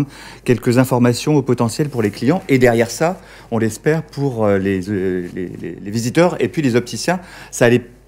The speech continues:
on pen-, on espère que ça les guide dans leur choix de, de, de monture.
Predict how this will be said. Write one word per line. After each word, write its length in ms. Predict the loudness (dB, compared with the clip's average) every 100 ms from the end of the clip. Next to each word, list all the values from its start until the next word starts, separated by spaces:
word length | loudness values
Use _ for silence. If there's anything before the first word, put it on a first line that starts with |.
| _ -4
on 80 | -4
pen-, 240 | 2 4 4
on 120 | 6
espère 260 | 6 4 0
que 80 |
ça 160 | 0 0
les 100 | 0
guide 480 | 0 0 4 4 4 0 -10
dans 160 | 2 4
leur 180 | 4 0
choix 380 | -4 2 2
de, 240 | 2 0 0
de, 140 | 0
de 120 | 0
monture. 440 | 0 0 -4 -8